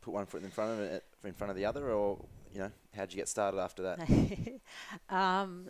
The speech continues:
Speaker 2: bit of a slow start. Firstly, I didn't attend any groups and stuff. I just thought, "No, I can do this on my own. I don't need, I don't need to talk to other people," that sort of, you know,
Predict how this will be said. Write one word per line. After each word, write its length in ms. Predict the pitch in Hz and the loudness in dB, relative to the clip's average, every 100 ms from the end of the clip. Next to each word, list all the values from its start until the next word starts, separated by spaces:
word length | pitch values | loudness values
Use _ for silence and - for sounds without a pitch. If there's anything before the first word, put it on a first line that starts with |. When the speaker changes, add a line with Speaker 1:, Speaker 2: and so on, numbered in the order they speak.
| - | 0
Speaker 2:
bit 100 | 269 | 2
of 60 | 233 | 4
a 40 | |
slow 260 | - 196 196 | 4 4 4
start. 420 | - 180 233 - - - - | 4 4 4 2 -8 -20 2
Firstly, 360 | 269 294 277 | 6 6 8
I 80 | 233 | 6
didn't 180 | 220 262 | 6 4
attend 300 | 208 220 208 | 4 2 2
any 160 | 202 190 | 2 2
groups 360 | 190 190 - | 4 4 4
and 80 | 196 | 0
stuff. 340 | - 190 180 - | -2 2 2 2
I 100 | 185 | 0
just 200 | 175 - | 0 -2
thought, 160 | 160 | -4
"No, 80 | 175 | -4
I 80 | 165 | -8
can 120 | - | -8
do 100 | 165 | -8
this 180 | 160 156 | -6 -6
on 40 | 170 | -6
my 280 | 147 175 | -6 -6
own. 100 | 185 | -6
I 40 | 170 | -4
don't 240 | 160 143 | -6 -6
need, 500 | 165 165 160 160 - - _ _ - - - _ - _ _ _ - | -6 -4 -4 -4 -8 -12 _ _ -20 -20 -20 _ -20 _ _ _ -14
I 60 | |
don't 180 | - 151 | -10 -10
need 200 | 165 160 | -12 -12
to 100 | - | -12
talk 180 | - - | -14 -14
to 60 | - | -16
other 120 | - - | -14 -6
people," 380 | 175 - 165 165 | -6 -4 -6 -6
that 140 | 170 | -6
sort 140 | - 160 | -8 -10
of, 140 | 160 - - - | -14 -18 -18 -14
you 100 | - | -12
know, 240 | 165 165 | -10 -12